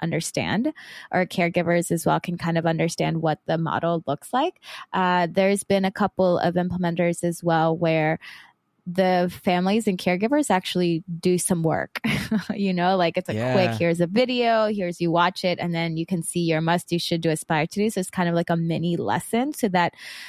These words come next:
Speaker 1: the families and caregivers can get kind of a sense on, on, like, exactly what the model is. Because again,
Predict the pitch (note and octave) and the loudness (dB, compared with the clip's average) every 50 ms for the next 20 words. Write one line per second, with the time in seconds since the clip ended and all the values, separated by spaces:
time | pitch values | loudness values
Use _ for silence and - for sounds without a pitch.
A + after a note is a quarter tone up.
0 | - - - - - _ - - G3 G3+ - F#3+ F3+ F#3 F#3+ F#3+ F#3 - F3 - | -18 -20 -20 -20 -20 _ -2 -2 -2 0 2 2 2 4 2 2 2 0 -2 0
1 | - G#3 A3 G3+ F#3 E3 E3 - - - F#3 F3+ F3 D#3+ - F3+ F3 F3 F3 D#3+ | 0 0 2 2 2 2 0 -2 -2 -4 -2 -2 -2 -2 0 2 4 4 4 2
2 | - - - - G#3 F#3 F3 E3 E3 - - - D#3 D3 C3+ G#2+ - - - - | 0 -2 -4 -2 0 2 2 0 -2 -2 -4 -2 -2 -2 -2 -4 -6 -8 -8 -4
3 | E3 E3 D#3+ C#3 - - - - F3 E3 D#3 D#3+ D#3+ D#3+ C#3 - E3+ F3+ E3 - | -2 0 0 0 -2 -2 -2 0 0 2 2 0 0 -2 -2 -2 -2 -2 0 0
4 | E3 D#3+ - - E3 D#3+ D#3+ D#3 - - E3+ D#3+ D#3+ D3 C3 A2 - - - - | 0 0 0 0 0 2 2 0 0 0 0 0 0 0 0 0 0 0 -2 -2
5 | - E2 D2+ D2 D#2 - - - A3 - C#4 D4+ D4 - A3 F#3+ F#3 G3 | 0 0 0 0 -2 -2 -2 -2 -2 0 0 0 2 4 4 4 2 0